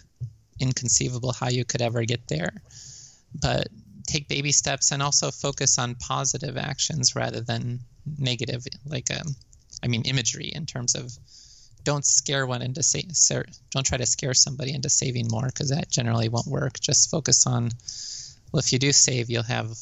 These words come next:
this better lifestyle in retirement. And, and so it's something people can, can focus on.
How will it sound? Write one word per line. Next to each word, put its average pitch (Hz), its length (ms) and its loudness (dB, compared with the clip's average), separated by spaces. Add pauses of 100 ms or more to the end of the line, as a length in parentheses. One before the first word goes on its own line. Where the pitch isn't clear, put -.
(120)
this - 240 6
better 120 320 -2
lifestyle 143 680 -2
in 156 120 -6
retirement. 143 760 -4
And, 156 240 -4 (840)
and 131 120 4
so - 260 6
it's 123 200 4
something 120 380 2
people 123 320 -4
can, - 240 0 (100)
can 117 220 -2
focus - 760 4
on. 135 340 0